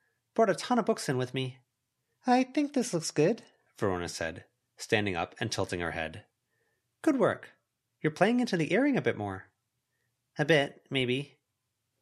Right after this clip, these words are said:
The diagram was a triangle, aimed at pointing to a distant point. Lucy had handled the pointing and targeting, Verona the writing, time and place, and Avery the basic framework.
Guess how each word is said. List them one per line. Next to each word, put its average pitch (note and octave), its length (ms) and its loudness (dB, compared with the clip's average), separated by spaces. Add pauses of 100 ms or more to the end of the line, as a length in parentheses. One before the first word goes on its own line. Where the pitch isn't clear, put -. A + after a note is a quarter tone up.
(240)
The D#3 100 4
diagram G#2+ 640 2
was B2 160 -4
a B2+ 60 0
triangle, E2 640 -4 (380)
aimed G#2 400 0
at A2+ 180 -2
pointing A2 380 -4
to G#2 120 -2
a F#2 40 2
distant F#2+ 360 -6
point. E2+ 360 -12 (920)
Lucy D3 380 0
had A#2 160 -2
handled F#2+ 380 -2
the G2 80 -4
pointing F#2+ 420 -4
and G2 80 -4
targeting, E2 480 -4 (520)
Verona A2 380 2
the A#2 140 0
writing, F2+ 560 -2
time F2+ 340 -4
and G#2+ 140 -6
place, - 420 -8 (380)
and D#3 160 0
Avery A2 400 0
the A2+ 120 -4
basic G2 320 -2
framework. D#2+ 600 -10